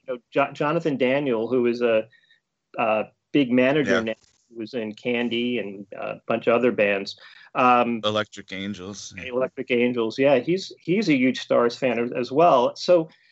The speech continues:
Speaker 1: you know, their, their influence is there. It might not be,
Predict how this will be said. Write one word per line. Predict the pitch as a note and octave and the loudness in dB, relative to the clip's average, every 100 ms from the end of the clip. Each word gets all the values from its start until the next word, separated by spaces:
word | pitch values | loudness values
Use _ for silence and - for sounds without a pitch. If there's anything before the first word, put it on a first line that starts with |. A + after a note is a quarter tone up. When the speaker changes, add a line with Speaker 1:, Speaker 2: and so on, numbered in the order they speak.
| _ | _
Speaker 1:
you | G3 | -2
know, | F#3 | 0
their, | D#3 A3 A#3+ - | 2 2 2 -2
their | D#3+ B3+ C#4 | -2 0 0
influence | G#3 A#3+ A#3 F#3 D#3 C#3 | 0 -2 0 2 2 0
is | D3 A#2+ | -2 -2
there. | B2 D3 B2 G#2+ | 0 2 2 2
It | C3+ | 0
might | F#3 A#3+ | -2 0
not | G3+ - | -2 -2
be, | E3 D3+ D3 C3+ | -4 -2 -2 -8